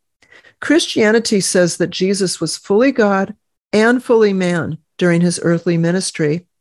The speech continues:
and he's now at the right hand of our Heavenly Father God as the second member of the Holy Trinity. We will all stand before God on Judgment Day,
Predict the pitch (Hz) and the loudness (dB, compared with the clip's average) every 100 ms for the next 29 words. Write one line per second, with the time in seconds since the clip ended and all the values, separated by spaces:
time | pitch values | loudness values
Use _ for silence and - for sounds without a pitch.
0 | _ - - 220 226 214 220 240 285 233 | _ -20 -2 2 2 2 2 2 2 2
1 | 185 175 190 247 226 196 185 185 - _ | 0 0 0 0 -2 -2 -2 -4 -12 _
2 | - 190 185 180 226 233 277 254 247 - | -4 0 2 2 0 0 0 0 -2 -4
3 | 226 226 220 214 165 98 - _ _ _ | -4 0 0 0 -4 -4 -8 _ _ _
4 | _ 202 196 202 - 240 233 277 220 220 | _ -2 0 0 0 0 2 0 0 0
5 | 214 190 165 175 170 185 180 180 185 185 | 2 2 2 0 -2 0 -2 -2 -4 -4
6 | 180 151 - 170 _ _ _ _ _ - | -4 -4 -6 -8 _ _ _ _ _ -20
7 | _ - 220 208 - 190 214 254 - 226 | _ 0 4 4 4 2 2 0 0 0
8 | 208 208 - 185 180 170 165 165 156 156 | 0 -2 -2 -4 -2 -2 -2 -2 -4 -4
9 | 165 180 160 160 143 156 | -4 -4 -4 -2 -2 -4